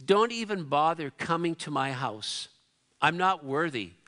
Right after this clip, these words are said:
All you have to do is just simply say the word, and my servant will be healed. Because I'm a man under authority. And I say to one, 'Go,' and he goes, and I say one, 'Come,' and he comes."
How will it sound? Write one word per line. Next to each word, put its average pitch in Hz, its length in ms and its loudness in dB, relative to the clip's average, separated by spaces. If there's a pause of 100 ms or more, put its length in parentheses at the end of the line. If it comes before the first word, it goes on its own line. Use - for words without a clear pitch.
(340)
All 214 240 8
you 262 180 -4
have 196 280 2
to 160 100 -6
do 190 260 -4
is 135 120 -6
just 151 260 -6
simply 190 440 -2
say 202 440 0
the 226 140 -2
word, 143 540 0
and 156 160 2
my 143 160 0
servant 175 580 -4
will 143 160 0
be 147 240 -2
healed. 139 480 -2 (400)
Because 190 380 0
I'm 254 320 0
a 220 40 -2
man 165 520 -2
under 165 280 0
authority. 190 680 -2 (440)
And 170 160 4
I 202 140 4
say 202 300 -4
to 156 100 -6
one, 135 460 0
'Go,' 185 300 2
and 170 100 -2
he 147 80 -4
goes, 185 520 0
and 175 160 0
I 202 120 2
say 170 280 -4
one, 147 440 0 (120)
'Come,' 233 360 4
and 175 120 -4
he 185 200 -6
comes." 226 560 -2